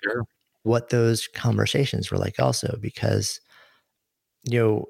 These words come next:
Speaker 2: it's, it's one thing to say, "Okay, we're two adults who are
Speaker 1: Mm-hmm.
Speaker 2: making this decision consciously, knowing we don't know what the future holds."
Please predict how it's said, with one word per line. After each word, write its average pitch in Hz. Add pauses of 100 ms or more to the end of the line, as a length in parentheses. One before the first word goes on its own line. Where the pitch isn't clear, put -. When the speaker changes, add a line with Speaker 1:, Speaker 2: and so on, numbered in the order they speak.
Speaker 2:
it's, -
it's 127
one 113
thing 110
to 92
say, 92
"Okay, 92
we're 101
two -
adults -
who 101
are 101
Speaker 1:
Mm-hmm. 110
Speaker 2:
making 107
this 113
decision 95
consciously, 104
knowing 92
we 104
don't 98
know 90
what 87
the -
future -
holds." 113